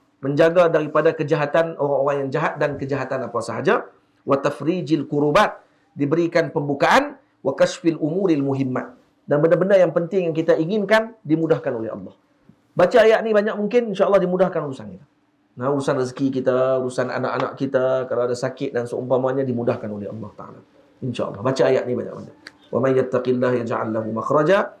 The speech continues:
wa yarzuqhu min haitsu la yahtasib. Wa man yatawakkal 'ala Allahi fa huwa hasbuh. Innallaha balighu amrih.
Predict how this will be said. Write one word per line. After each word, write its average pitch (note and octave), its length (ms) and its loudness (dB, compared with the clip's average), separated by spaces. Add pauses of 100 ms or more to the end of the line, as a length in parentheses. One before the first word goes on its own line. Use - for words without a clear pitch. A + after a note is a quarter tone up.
(140)
wa B2+ 160 -2
yarzuqhu B2+ 480 -4
min A#2 160 -8
haitsu C3 320 -4
la A#2 160 -2
yahtasib. D3 480 -2 (480)
Wa - 80 0
man C#3 160 4
yatawakkal B2 480 0
'ala A2+ 240 -4
Allahi A#2+ 320 -4
fa A2 160 -4
huwa G#2+ 160 -4
hasbuh. E3 480 -2 (240)
Innallaha B2 480 0
balighu A2+ 400 -4
amrih. C#3 400 0